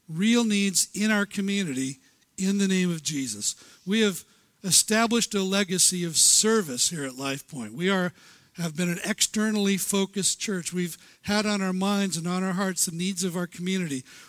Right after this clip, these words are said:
We want to continue doing that. Fourth, we want our future home to be a missional center, a place where new dreams of faithful, creative obedience to Jesus Christ are born in the hearts of new generations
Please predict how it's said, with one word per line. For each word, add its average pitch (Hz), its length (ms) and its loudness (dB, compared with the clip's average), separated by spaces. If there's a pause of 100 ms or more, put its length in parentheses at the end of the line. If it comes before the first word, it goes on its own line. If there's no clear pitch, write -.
(100)
We 185 120 0
want 214 200 2
to 170 60 -2
continue 220 680 -2
doing 170 600 -4
that. 117 260 -4 (1200)
Fourth, 202 760 -2
we 208 140 2
want 208 260 2
our 180 80 0
future 185 380 -4
home 190 240 -2
to 185 100 -8
be 180 160 -4
a 175 60 0
missional 185 560 -2
center, 226 600 -2 (1040)
a 156 160 -6
place 208 380 2
where 185 320 0 (380)
new 202 320 2
dreams 190 580 2
of 156 240 -6 (160)
faithful, 190 800 0 (260)
creative 202 800 2
obedience 190 720 0
to 170 140 -4
Jesus 180 480 0
Christ 180 420 0
are 175 100 -2
born 190 360 -2
in 180 80 -2
the 170 100 -4
hearts 190 300 0
of 156 120 -8
new 196 200 0
generations 202 880 0